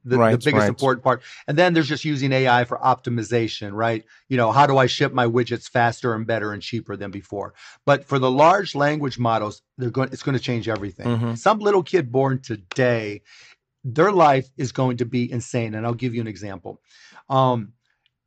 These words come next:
Speaker 1: right now, like, I have emails. Like I said, I do everything via email, right? If I were to take all those emails that I have going back thirty years and put them into a large language model, and I created
Speaker 2: Yeah.
Speaker 1: a hologram of myself. I actually have a company that does holograms,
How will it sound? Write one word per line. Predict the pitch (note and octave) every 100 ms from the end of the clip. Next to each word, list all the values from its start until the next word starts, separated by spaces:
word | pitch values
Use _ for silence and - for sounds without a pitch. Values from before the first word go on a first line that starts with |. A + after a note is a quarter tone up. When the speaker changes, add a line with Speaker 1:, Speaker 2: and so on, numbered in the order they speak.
| _ _ _ _
Speaker 1:
right | C3 E3+ A#3
now, | F3 F3
like, | E3+ D3+
I | - F3+
have | F#3 D#3+
emails. | D#3+ D3 C3
Like | C#3+
I | C#3
said, | C3+
I | B2
do | C#3+
everything | D3 C3+ C#3 B2+
via | B2+ A#2
email, | B2+ A#2 G#2+
right? | G#2+ A2+ A2+ _ _ _
If | C#3+ -
I | D3+ E3
were | G#3+ F#3+
to | F3 C3
take | E3+ F3 -
all | C#3+ D#3+
those | E3 C#3
emails | D3 C#3+ C3
that | B2+
I | B2+
have | C#3 B2
going | C3+ B2
back | A#2 - -
thirty | D3+ D#3+
years | D3 C3 B2+ - - _
and | B2
put | - E3+
them | E3+ D#3
into | C#3+ D3
a | B2
large | B2 B2+ B2
language | B2 B2 A#2+ A#2 A2
model, | G#2+ G#2 G#2 - - _ _ _
and | D3 C#3 C3 C3+
I | C#3+
created | - E3+ D#3 C3
Speaker 2:
Yeah. | A2+
Speaker 1:
a |
hologram | - D3 D#3 C3 C3 B2 A#2
of |
myself. | A2+ A2 G#2+ A#2+ B2
I | B2+
actually | C#3+ D#3+
have | C#3
a | B2
company | C#3+ C3 A#2
that | A2+
does | A#2+ A2+
holograms, | B2+ A2+ G#2+ G2 F#2+